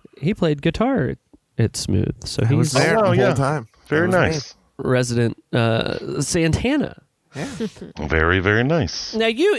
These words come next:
Speaker 1: you, you were at Smooth, and
Speaker 3: The second
Speaker 1: you
Speaker 3: one, yeah.
Speaker 2: Oh, the second one.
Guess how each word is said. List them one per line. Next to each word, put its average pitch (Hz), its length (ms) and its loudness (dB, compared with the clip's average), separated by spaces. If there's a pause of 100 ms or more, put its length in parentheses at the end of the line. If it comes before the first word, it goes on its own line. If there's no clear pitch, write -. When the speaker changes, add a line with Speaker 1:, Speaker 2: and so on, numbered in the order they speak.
Speaker 1:
you, 277 460 0 (380)
you 494 500 2
were 269 160 2
at 160 140 0
Smooth, 123 600 0 (320)
and 156 300 2
Speaker 3:
The 131 40 0
second 135 300 4
Speaker 1:
you 80 80 2
Speaker 3:
one, 76 160 2
yeah. 82 140 0 (680)
Speaker 2:
Oh, 127 120 4
the 101 100 -6
second - 340 -2
one. - 160 -20